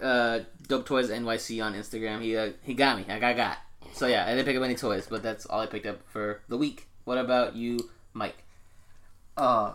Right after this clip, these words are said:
Speaker 2: uh, okay. Uh, let's see. Where do I start? Okay, so we're in Irvine. We were at the mall. We went to Barnes and Noble.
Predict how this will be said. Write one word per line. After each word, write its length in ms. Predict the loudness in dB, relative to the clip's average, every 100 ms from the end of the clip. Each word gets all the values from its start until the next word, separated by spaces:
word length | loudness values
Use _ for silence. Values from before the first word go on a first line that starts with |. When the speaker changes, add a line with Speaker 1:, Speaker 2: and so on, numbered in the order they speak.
| -8
Speaker 2:
uh, 160 | -10 -8 -6
okay. 320 | -6 -6 -8 -2
Uh, 380 | 4 8 8 4 -2
let's 140 | -8
see. 340 | -6 -6 -6 -8 -18 -18 -6
Where 140 | -4
do 60 | -2
I 60 |
start? 260 | -4 -4 -4
Okay, 160 | -4 -2
so 320 | 2 2 0 -10 -16 -20 -16 0
we're 140 | 4
in 80 | 6
Irvine. 440 | 6 6 6 4 -4 -14 -8
We 260 | -4 -2 2
were 100 | 2
at 120 | 2
the 60 | 0
mall. 420 | 2 4 2 0
We 120 | -4
went 160 | -4 -2
to 80 | 0
Barnes 260 | 2 2 0
and 80 |
Noble. 340 | -2 -2 -4